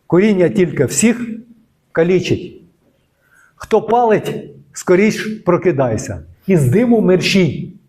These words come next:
забирайся. Страшний, страшний нікотинич, такий чорний дядько, нехай вам присниться. Куріння — велика дурниця.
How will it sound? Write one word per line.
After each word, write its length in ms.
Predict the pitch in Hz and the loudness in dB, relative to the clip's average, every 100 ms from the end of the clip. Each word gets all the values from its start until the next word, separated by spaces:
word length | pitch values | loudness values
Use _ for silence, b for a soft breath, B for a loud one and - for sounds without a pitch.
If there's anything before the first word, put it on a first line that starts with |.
| - | -4
забирайся. 840 | 127 147 170 190 175 - 95 - - - - _ _ _ b b b | 0 2 2 2 0 -2 -4 -6 -20 -20 -20 _ _ _ b b b
Страшний, 1000 | - 190 185 208 220 254 - - - - - _ _ _ _ _ _ _ _ _ | -2 0 0 2 2 2 -2 -8 -10 -14 -20 _ _ _ _ _ _ _ _ _
страшний 560 | - 196 180 220 240 | -4 -2 0 2 4
нікотинич, 920 | 220 220 214 - 233 196 131 - - - _ | 4 2 2 0 2 2 0 -4 -8 -18 _
такий 400 | 123 160 147 147 | -2 0 0 -2
чорний 360 | - 185 160 156 | -2 0 2 2
дядько, 480 | 139 147 - 139 82 - _ _ | 2 0 -2 -10 -12 -18 _ _
нехай 340 | 147 160 208 208 | 0 2 2 2
вам 260 | 196 185 | 0 -2
присниться. 640 | 175 175 180 190 180 - 85 - _ _ _ _ | 0 0 2 2 2 -4 -6 -10 _ _ _ _
Куріння — 840 | - 170 220 240 247 233 233 247 - - | 0 2 4 4 2 0 -4 -14 -14 -2
велика 840 | 151 165 214 214 214 214 214 220 - _ _ _ - | 2 4 2 2 0 -2 -8 -14 -18 _ _ _ -6
дурниця. 560 | 117 160 165 175 - | 0 2 4 2 0